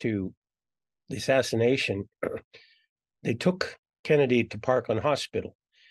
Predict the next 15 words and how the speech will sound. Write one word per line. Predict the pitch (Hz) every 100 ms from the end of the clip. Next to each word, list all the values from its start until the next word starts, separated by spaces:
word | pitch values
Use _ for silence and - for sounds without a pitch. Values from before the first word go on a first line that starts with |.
| _ _ -
<clears throat> | 170 - - -
and | 135
it's | 107 -
a, | - _
the | -
trauma | 107 - 143 156
center | 123 - 104 95
there. | 85 82 95 - _ _ _ _ _ _ _ - _ _
All | 120 147
of | 135
these | 135
doctors | - 135 127 123 101
and | 107
nurses | 101 120 117 101 -
saw | - 127 120